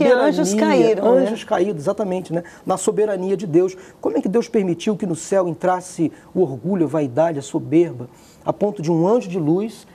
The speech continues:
Speaker 1: querer ser igual a Deus ou superior a ele? Isso no, num paraíso celestial. E aí Deus baniu do céu o diabo e seus anjos. Lúcifer ali foi, é, retirado das hostes celestiais,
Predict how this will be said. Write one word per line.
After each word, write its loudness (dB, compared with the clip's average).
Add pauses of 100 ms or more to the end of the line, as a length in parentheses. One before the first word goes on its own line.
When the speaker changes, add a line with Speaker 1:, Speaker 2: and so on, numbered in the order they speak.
(240)
Speaker 1:
querer 2
ser -2 (300)
igual 0
a 0
Deus 2
ou 2
superior 2
a 0
ele? -2
Isso -2
no, 4
num 4
paraíso 2
celestial. -4 (320)
E 2
aí 2
Deus 0
baniu 2 (300)
do 0
céu 2 (320)
o 0
diabo 2
e -12
seus 0
anjos. 0
Lúcifer 4
ali 0
foi, -4 (480)
é, 2
retirado 2 (260)
das 0
hostes 0
celestiais, 2